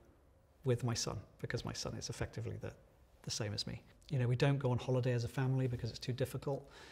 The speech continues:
so we take it in turns to go on holiday. S-, so it's odd. I mean, I, I'll go to Fuerteventura on my own, um, have a week off, come back to madness, and she'll go off and see her friends in South Africa for a week. She'll come back to madness.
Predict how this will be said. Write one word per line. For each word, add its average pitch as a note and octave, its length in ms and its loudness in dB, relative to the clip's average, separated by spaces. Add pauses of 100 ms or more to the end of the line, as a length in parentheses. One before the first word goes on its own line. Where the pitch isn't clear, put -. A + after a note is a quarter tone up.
(180)
so B2 460 4 (140)
we C#3 200 4
take C3+ 240 2
it C3+ 80 2
in C3+ 80 6
turns C3+ 300 2
to - 60 -12
go C#3+ 100 0
on C#3 60 2
holiday. D3 320 2 (600)
S-, - 200 -8
so - 160 4
it's C3+ 160 4
odd. - 240 0 (260)
I - 40 0
mean, C3+ 100 4
I, C3+ 140 6 (180)
I'll C3 160 2
go C3+ 180 4
to C3+ 320 2 (400)
Fuerteventura C#3+ 840 4
on C#3+ 140 6
my C#3 160 6
own, D3+ 160 0 (560)
um, B2 320 4 (320)
have C3+ 180 0
a C3+ 40 4
week B2+ 260 2
off, - 320 0
come C#3+ 200 6
back C3 260 2
to - 80 0
madness, B2+ 640 0 (480)
and C3+ 120 6
she'll C#3+ 220 6
go C#3 180 6
off C3+ 160 2
and C#3 80 2
see C3+ 160 2
her B2+ 140 4
friends C3+ 320 4
in C3+ 80 4
South B2+ 260 0
Africa C3 360 -2
for C3+ 160 -4
a - 20 0
week. C#3 320 0 (340)
She'll - 200 2
come C3 200 2
back A#2+ 200 -2
to - 80 0
madness. B2+ 520 0